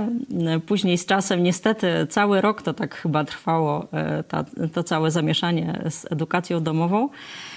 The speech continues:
No, oczywiście my chętnie, e, poświęciliśmy swój czas, właśnie swoje,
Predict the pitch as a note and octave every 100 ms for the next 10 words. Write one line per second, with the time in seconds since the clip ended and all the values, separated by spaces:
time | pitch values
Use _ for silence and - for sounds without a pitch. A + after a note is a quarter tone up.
0 | - - A#3 C#4+ C#4 A3 A3+ - A3 G3+
1 | F#3 G3 G3 F#3+ - G3 G3 F#3+ F3+ F3+
2 | F3 - E3+ E3+ E3+ E3 E3 E3+ - -
3 | - - - - - - _ _ - -
4 | - - G3 - G3 G3 A3 G#3 F#3+ F3
5 | E3 E3 F3+ E3+ E3+ E3 F3+ D#3+ E3 F3
6 | E3+ E3 - D#3+ D#3 D#3